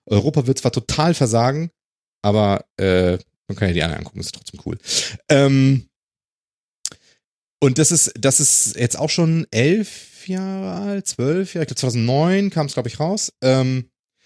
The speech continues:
und es, es läuft halt immer so, du hast, wie gesagt, spielt fünf gegen fünf, jeder,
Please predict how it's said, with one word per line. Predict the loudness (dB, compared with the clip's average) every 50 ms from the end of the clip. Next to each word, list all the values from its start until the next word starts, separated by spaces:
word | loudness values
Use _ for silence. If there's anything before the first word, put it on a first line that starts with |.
| _ _
und | 0 2 2
es, | 2 2 0 0
es | -2 -2 0
läuft | 2 0 2 2 0
halt | 0 0
immer | 0 0
so, | 0 2 2 2
du | 2 2
hast, | 0 0 0
wie | -2
gesagt, | -2 -2 -2
spielt | -4 -6 -6 -4
fünf | -4 -4 -4
gegen | -4 -6 -4
fünf, | 0 0 0 0 0
jeder, | 0 0 2 2 0 0